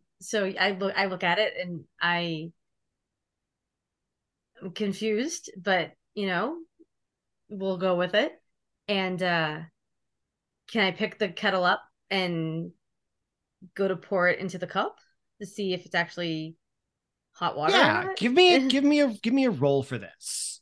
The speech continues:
Speaker 2: So we're
Speaker 1: All
Speaker 2: still
Speaker 1: right.
Speaker 2: at uneasy.
Speaker 1: Yeah.
Speaker 2: And do you wish, do you wish to bump it up and add any dice? Well, you've already rolled,
Speaker 1: No.
Speaker 2: so it's too late.
Speaker 1: Yeah, yeah. But yeah, no, I'm just trying to say, okay, it,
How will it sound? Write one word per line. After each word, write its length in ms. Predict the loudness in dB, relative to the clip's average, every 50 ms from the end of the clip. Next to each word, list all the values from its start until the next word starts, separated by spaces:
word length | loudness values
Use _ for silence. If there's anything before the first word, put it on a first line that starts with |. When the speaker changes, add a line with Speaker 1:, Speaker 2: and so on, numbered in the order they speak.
| _ _
Speaker 2:
So 140 | -8 0 2
we're 60 | 2
Speaker 1:
All 60 | 2
Speaker 2:
still 180 | 6 6 8 8
Speaker 1:
right. 100 | 8 8
Speaker 2:
at 60 | 8
uneasy. 800 | 6 4 2 0 -4 -4 -4 -4 -4 -8 -6 -6 -6 -6 -6 -8 _ _ _ _ _ _ _ _ _ _
Speaker 1:
Yeah. 400 | -12 -6 -4 -2 -2 -2 -4 -6 -8 -10 -12 -12 -14 -16 -20 -20 _ _ _ _ _ _ _ _ _ _ _ _ _ _ _ _ _ _ _ _ _ _ _ _ _ _ _ _ _ _ _ _ _ _ _ -2
Speaker 2:
And 100 | 0 4
do 80 | 4 4
you 100 | 6 6
wish, 240 | 6 6 6 4
do 120 | 2 4 4
you 60 | 6
wish 200 | 6 6 4 6
to 100 | 4 4
bump 240 | 6 6 4 6 4
it 120 | 2 2
up 180 | 2 0 0 0
and 80 | 0
add 160 | 2 2 2 2
any 180 | 2 0 0
dice? 380 | 0 0 0 0 0 -2 -4 -4
Well, 100 | 0 0
you've 120 | 2 4 4
already 160 | 4 4 4
rolled, 280 | 4 4 4 2 2
Speaker 1:
No. 80 | 2 0
Speaker 2:
so 100 | 0 -2
it's 160 | -2 -2 0
too 120 | 2 2 2
late. 120 | 2 4
Speaker 1:
Yeah, 220 | 6 6 8 8 8
yeah. 220 | 8 6 6 4 0 -6 -8 2
But 140 | 4 6 8
yeah, 160 | 8 8 8 8
no, 160 | 8 8 8
I'm 120 | 8 6 4
just 160 | 0 -2 2
trying 200 | 4 4 6 6
to 60 | 4
say, 160 | 0 0 -2 -2
okay, 380 | 0 2 2 2 2 0 -2 -8 _
it, 120 | -12 -12